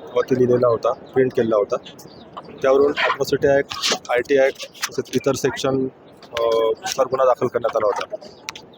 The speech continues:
या अनुषंगाने सायबर पोलीस पथक, क्राईम ब्रँच तसेच संपूर्ण नाशिक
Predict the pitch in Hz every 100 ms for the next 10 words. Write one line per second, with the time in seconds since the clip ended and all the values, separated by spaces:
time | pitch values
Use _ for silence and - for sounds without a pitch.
0 | - - - - 120 131 139 143 131 -
1 | _ 127 135 139 139 139 143 143 131 131
2 | 139 139 139 - 131 147 143 _ - -
3 | 127 131 131 139 - - 131 - 131 139
4 | 143 139 127